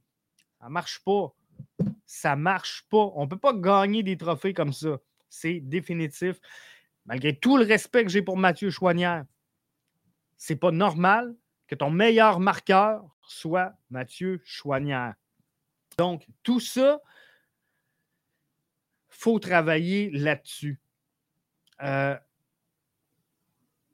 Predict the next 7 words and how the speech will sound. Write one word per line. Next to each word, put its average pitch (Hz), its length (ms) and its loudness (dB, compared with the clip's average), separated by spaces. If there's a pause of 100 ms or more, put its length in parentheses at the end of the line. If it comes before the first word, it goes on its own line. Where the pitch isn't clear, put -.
(1400)
maintenant, 160 680 -2 (3000)
est-ce - 180 -14
qu'on 139 240 -4
a 180 200 -2
un 131 220 -6
onze 120 300 -8
type ? - 220 -14